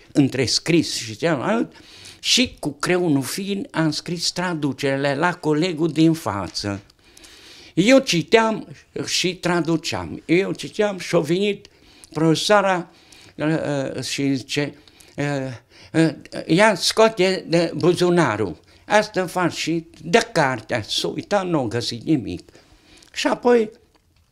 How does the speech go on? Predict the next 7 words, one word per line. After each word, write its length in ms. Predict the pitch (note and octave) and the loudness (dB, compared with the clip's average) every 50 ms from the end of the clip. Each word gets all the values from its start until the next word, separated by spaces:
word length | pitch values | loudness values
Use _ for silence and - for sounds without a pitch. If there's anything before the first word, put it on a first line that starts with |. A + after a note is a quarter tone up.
| _ _ _ _ _ _ _ - - _ - - - _ | _ _ _ _ _ _ _ -20 -20 _ -20 -20 -20 _
așa 340 | - F3 F#3 - - G3 F#3 | -2 -2 0 2 2 2 4
am, 160 | F#3 D3+ C3+ | 4 4 4
uh, 340 | D3 D#3 C#3 B2 B2 C#3+ - | 4 4 2 0 -2 -4 -4
uh, 580 | - C3 A#2 A#2 A2 G#2+ F2+ F#2 F#2 - G#2+ G2 - - - G#2+ G#2 | -4 -4 -4 -4 -6 -6 -8 -10 -10 -12 -12 -14 -16 -18 -16 -16 -16
făcut 500 | - - C3+ C#3 C3+ - D3 - - - | -6 -4 -4 -2 -2 -4 -6 -6 -4 -4
la 280 | C3+ C#3 C#3 D3 D3+ - | -4 -2 -2 -4 -6 -4
teză, 540 | - D3+ C3+ A#2 C3 - D#3 E3 C#3+ E3 - | -2 -2 -2 -2 -2 -2 -2 -2 -2 -4 -8